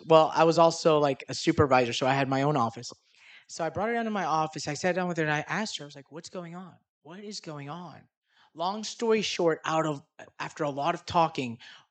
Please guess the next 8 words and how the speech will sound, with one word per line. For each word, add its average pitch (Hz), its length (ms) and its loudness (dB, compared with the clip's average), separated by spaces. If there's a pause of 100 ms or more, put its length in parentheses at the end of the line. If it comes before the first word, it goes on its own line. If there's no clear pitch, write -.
(100)
over 185 380 -2
Christmas - 680 -8
vacation, 151 840 -4 (320)
a 147 100 -12
neighbor 135 800 -8 (220)
had 104 240 -18
raped 110 300 -18
her. - 120 -20